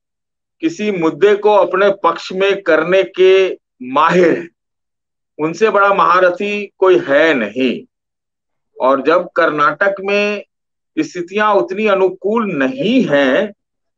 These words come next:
तो ये जाहिर सी बात थी कि ऐसी चीजें होंगी।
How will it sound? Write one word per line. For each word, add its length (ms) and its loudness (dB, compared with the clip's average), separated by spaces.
तो 240 4
ये 320 4
जाहिर 420 0
सी 180 -4
बात 380 2
थी 100 -6
कि 220 -6
ऐसी 420 -4
चीजें 400 -2
होंगी। 560 0